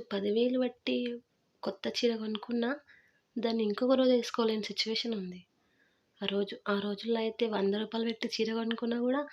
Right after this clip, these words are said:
దాన్ని పది సార్లు వేసుకునేవాళ్ళం, చినిగిపోయేంత వరకు వేసుకునేవాళ్ళం. ఈ రోజుల్లో ఆ సిచ్యువేషన్ లేదు. ఎందుకంటే, <clears throat> "ఆ, మళ్ళీ అదే వేసుకొచ్చారు. ఆ, అదే చీర కట్టుకొచ్చింది, పాత చీరని. అప్పుడెప్పుడో వేసుకునే చీర అదే, మళ్ళీ ఒకటే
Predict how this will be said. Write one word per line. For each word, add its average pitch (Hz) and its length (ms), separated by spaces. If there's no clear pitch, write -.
దాన్ని 220 380
పది 202 240
సార్లు 262 340
వేసుకునేవాళ్ళం, 190 720
చినిగిపోయేంత 220 680
వరకు 240 240
వేసుకునేవాళ్ళం. 196 640
ఈ 208 80
రోజుల్లో 220 300
ఆ 220 80
సిచ్యువేషన్ 214 540
లేదు. 185 260
ఎందుకంటే, 220 440
<clears throat> 196 520
"ఆ, 220 80
మళ్ళీ 214 260
అదే 214 180
వేసుకొచ్చారు. 202 680
ఆ, 220 100
అదే 208 200
చీర 254 240
కట్టుకొచ్చింది, 202 640
పాత 190 300
చీరని. 214 380
అప్పుడెప్పుడో 208 360
వేసుకునే 220 380
చీర 208 300
అదే, 196 240
మళ్ళీ 208 260
ఒకటే 233 340